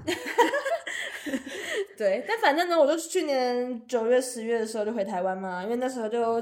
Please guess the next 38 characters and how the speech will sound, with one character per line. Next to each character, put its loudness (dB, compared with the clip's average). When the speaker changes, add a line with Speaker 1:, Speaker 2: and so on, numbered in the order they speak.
Speaker 2:
结 -2
婚 0
就 -2
结 0
成 -4
啦， 0
然 -6
后 4
顺-， -6
然 -2
后 0
刚 -4
好 -2
也 -2
是 -8
机 -8
票 2
就 4
买 0
好， -2
有 -4
没 -6
有 -4
就 0
要 4
回 0
台 -6
湾， -6
不 -4
管 4
有 -2
没 0
有 0
被 4
炒 -6
都 -2
要 4
回 -6